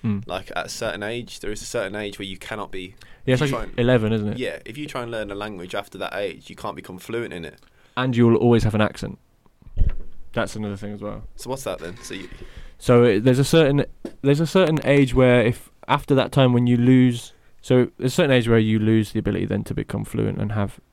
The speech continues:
Speaker 1: and you will have an accent. So if your first language is English and then you learn Spanish, you'll have the accent of an English person speaking Spanish.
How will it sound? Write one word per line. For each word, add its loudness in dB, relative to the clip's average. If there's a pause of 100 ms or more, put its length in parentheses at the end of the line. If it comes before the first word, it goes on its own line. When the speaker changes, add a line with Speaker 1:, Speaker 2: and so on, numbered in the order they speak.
(100)
Speaker 1:
and 2
you 4
will 4
have 0
an 0
accent. -4
So -4
if -2
your 0
first 2
language -6
is -10
English -12 (200)
and -6
then -4
you -6
learn -6
Spanish, -6 (300)
you'll 2
have 4
the 0 (420)
accent -2
of -4
an -2
English -2
person -4
speaking -8
Spanish. -10